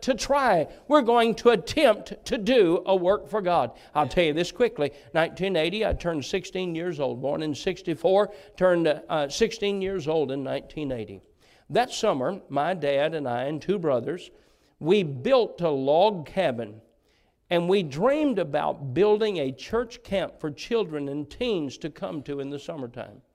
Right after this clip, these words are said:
I mean, we had an old mule that we cut down the logs, and we used that old mule, uh, to pull the logs to one central place. We cleared off a place, and we built a nice little cabin. We put a pot-bellied stove in it.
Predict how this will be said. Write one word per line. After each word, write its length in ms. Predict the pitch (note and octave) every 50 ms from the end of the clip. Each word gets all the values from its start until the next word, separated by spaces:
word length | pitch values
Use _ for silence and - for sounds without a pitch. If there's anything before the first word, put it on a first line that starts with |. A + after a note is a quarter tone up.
| _ _ _ _ _ _ _ _ -
I 80 | - F#3+
mean, 180 | G3+ F3 D#3
we 160 | D3+ F#3+ G#3 E3
had 220 | D3+ F3 F3+ E3
an 100 | D3+ D3
old 160 | D3 D#3 D3+
mule 320 | C#3+ D3 E3+ G3 G#3 F#3+ E3
that 240 | C3+ C3+ C#3 - - - - _ -
we 100 | F3 F3
cut 300 | - - F#3 F3+ - -
down 260 | D#3 E3 F3 F3 F3
the 100 | D3+ C#3+
logs, 440 | D3 D#3 E3 F3 G3 A3 F#3+ D#3 A#2+
and 160 | C#3 C#3 C#3+
we 100 | D#3+ G3
used 280 | F#3 F#3 F#3+ F3+ C3 D3
that 120 | E3+ F3
old 160 | E3 D#3+ D3+
mule, 340 | D3+ D#3+ F#3 G#3 A3+ A3+ A3 - - - -
uh, 100 | F3+ F#3
to 220 | - - - D#3+
pull 240 | - - F3+ F#3 E3+
the 100 | D#3 D3
logs 460 | D3+ D#3 E3 F#3+ G3+ G3+ F#3 D3+ -
to 100 | - D#3+
one 260 | C#3+ C#3 D3+ F#3 F#3+ E3+
central 440 | - - G3 G3 E3+ - F3 E3+
place. 400 | E3 - E3 F#3 G#3 G#3 F#3+ -
We 100 | F3 F3
cleared 300 | E3+ - - F#3 F#3 F3
off 200 | E3 F3+ F#3 -
a 60 | - -
place, 380 | - E3 F3+ G#3 G#3 - -
and 100 | D#3 D#3+
we 120 | F3+ A3 A3
built 440 | F3+ E3+ F#3+ C#4 C4+ F#3+ - -
a 80 | E3+ D#3
nice 420 | D3 C3+ C3+ D3 F3 F#3 E3+ -
little 340 | D#3 D3+ D#3 F3 F3+ F3 E3+
cabin. 480 | - - - - D3+ C3 A#2 A2+ G#2+ - _ _ _ _ - _ _ -
We 100 | F#3+ A#3
put 180 | - B3+ B3+
a 20 | G#3+
pot-bellied 600 | E3+ - A3+ B3 A#3 G3 G3+ A3 A3 A3 G3+ E3+
stove 420 | - - - G#3+ G3 F3 C#3 B2
in 140 | A#2 - -
it. 100 | A#2